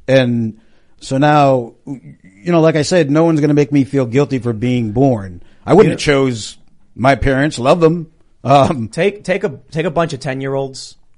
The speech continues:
Speaker 2: take thirty ten-year-olds and put 'em in charge of, uh, an office building and see what happens. This is, this is what's happening right now.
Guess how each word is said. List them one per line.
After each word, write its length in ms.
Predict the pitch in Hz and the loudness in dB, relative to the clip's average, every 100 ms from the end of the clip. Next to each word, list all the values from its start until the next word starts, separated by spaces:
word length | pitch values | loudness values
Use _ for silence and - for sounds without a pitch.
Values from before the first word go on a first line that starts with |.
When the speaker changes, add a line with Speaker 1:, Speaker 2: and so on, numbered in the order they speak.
| _ _ _ | _ _ _
Speaker 2:
take 220 | 143 120 | -12 -8
thirty 260 | 156 151 | -6 -6
ten-year-olds 540 | 143 135 127 120 117 120 | -6 -10 -8 -8 -10 -12
and 100 | 113 | -12
put 80 | 127 | -10
'em 100 | 123 | -10
in 60 | |
charge 400 | 120 123 120 107 | -10 -8 -8 -10
of, 180 | 113 110 | -14 -12
uh, 100 | 110 | -12
an 120 | 107 | -12
office 300 | 104 107 101 | -12 -14 -16
building 300 | - 92 92 | -16 -18 -20
and 80 | 98 | -18
see 80 | 117 | -16
what 120 | 98 | -16
happens. 420 | 95 101 - - _ _ _ _ _ - | -16 -20 -20 -20 _ _ _ _ _ -14
This 120 | 131 | -10
is, 160 | 147 139 | -8 -10
this 220 | 123 139 | -10 -10
is 80 | 156 | -8
what's 200 | 151 143 | -8 -8
happening 340 | 123 117 110 | -8 -10 -12
right 160 | 101 92 | -14 -16
now. 240 | 95 104 | -20 -20